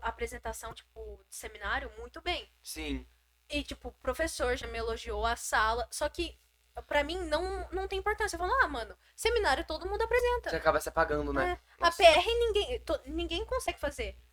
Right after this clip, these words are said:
Speaker 1: Aí, tipo, a gente se diminui demais. Principalmente
Speaker 2: Sim.
Speaker 1: a gente de humanas.
Speaker 2: Nossa, demais. A gente tem um negócio com o povo de exatas que a gente acha que eles são deuses, né? A gente
Speaker 1: Sim.
Speaker 2: fica, tipo assim, Ó,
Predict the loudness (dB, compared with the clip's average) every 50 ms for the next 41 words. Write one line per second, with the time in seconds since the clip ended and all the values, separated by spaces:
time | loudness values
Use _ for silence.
0 | _ _ _ _ _ _ -12 -8 -6 -6 -6 -6 -10 -12 _ -10 -8 -6 -2 -2
1 | -2 -2 -2 -4 -8 -8 -8 -10 -8 -6 -4 -4 -4 -4 -6 -6 -6 -6 -4 -4
2 | -4 -4 -6 -10 -14 -12 _ 0 0 0 2 2 0 2 0 0 -2 -4 -4 -6
3 | -4 -4 -4 -2 -2 -2 -4 -4 -4 -6 -6 -8 -12 -16 -20 -20 -20 _ -6 0
4 | 2 4 6 6 4 2 -2 -8 -4 0 2 2 2 2 -2 -6 -12 -20 -16 -8
5 | -4 -2 -2 -2 -4 -4 -4 -4 -2 -2 -2 0 0 0 -2 -4 -10 _ -8 -8
6 | -8 -6 -4 -4 -2 0 2 2 2 2 -2 -10 -12 -8 -6 -6 -6 -8 -10 -14
7 | -12 -10 -8 -6 -2 0 0 0 0 -2 -6 -6 -6 -2 0 0 0 -2 -2 -6
8 | -8 -10 -12 -12 -4 0 4 4 4 4